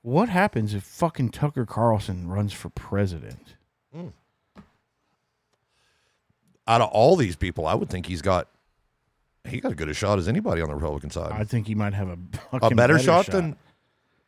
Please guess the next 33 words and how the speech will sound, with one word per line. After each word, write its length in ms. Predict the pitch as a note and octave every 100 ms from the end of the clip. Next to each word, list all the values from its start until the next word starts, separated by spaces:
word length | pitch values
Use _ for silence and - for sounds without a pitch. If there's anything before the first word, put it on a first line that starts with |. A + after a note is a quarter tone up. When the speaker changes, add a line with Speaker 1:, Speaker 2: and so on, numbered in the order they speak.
| _ _ _ _ _ _ _ _ _ _ _ _ _ _
Speaker 2:
yeah, 320 | F3+ F#3 F#3 -
I 80 | E3
think 260 | A3 A3+
the, 500 | E3+ D#3 D3 C#3 B2+ A#2
uh, 680 | G#2+ F#2+ F2 - E2+ - -
s-, 360 | - - - -
the 280 | G2+ F#2 F2+
split 520 | - - B2 B2+ F#2
between 340 | F#2+ G#2+ G2
DeSantis 480 | F2 - G2+ G2+ E2+
and 100 | E2
Trump, 420 | - G#2 G2 - - _ _ _ _ _ _ -
if, 280 | G#2 - -
if 260 | G#2+ F2+ -
DeSantis 600 | F#2+ - A2 G#2 F#2+ -
was 140 | F#2 E2
the 80 |
nominee, 540 | F2+ F#2 F2 F2 F#2 F2+
I 60 | F2+
think 240 | F#2+ E2
Trump 400 | - F#2 F2 -
could 380 | F#2+ D#2+ E2 - _ _ -
influence 640 | F#2+ F#2 F#2 F2 E2+ D2+
enough 200 | F2+ D#2
voters 520 | D2+ D#2+ E2+ D#2 D#2 -
that 160 | C#2+
there's 180 | E2 D2
no 140 | E2
way 280 | C#2+ D#2 E2+
he 120 | D2+
could 160 | D#2+ D#2
win. 340 | C#2+ G#1 E2+ F#2 _ G#2+
Speaker 1:
Yeah. 280 | G2+ G2